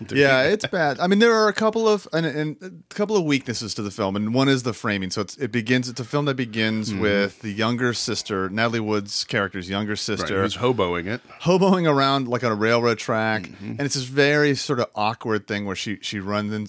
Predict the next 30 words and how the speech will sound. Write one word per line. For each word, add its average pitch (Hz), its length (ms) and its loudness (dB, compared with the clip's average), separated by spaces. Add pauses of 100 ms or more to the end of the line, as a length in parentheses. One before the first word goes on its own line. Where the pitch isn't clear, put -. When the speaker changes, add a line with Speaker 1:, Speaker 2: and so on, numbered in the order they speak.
(120)
Speaker 2:
runs 110 240 -2
into 107 300 -2
a, 92 80 0
a 87 140 -6
boy 98 260 -2
in 98 60 -4
the 95 80 -6
town, 98 340 -2
and 92 100 -8
he 101 60 -8
says, 98 260 -4
"What, 247 280 -4 (200)
what's 277 340 -2
that 240 280 -2
house 240 400 0
yonder?" 170 720 0
"Oh, 175 300 2
that's 139 340 -2
the 143 120 -6
house 175 400 -2
of 135 100 -8
my 196 220 -4
growing 180 400 -4
up," 180 260 -2
and 117 80 -4
it's 110 160 -8
like, 127 160 2
Speaker 1:
Mm-hmm. 92 480 -6
Speaker 2:
Scooby-Doo, 113 680 0
<laughs> 311 640 6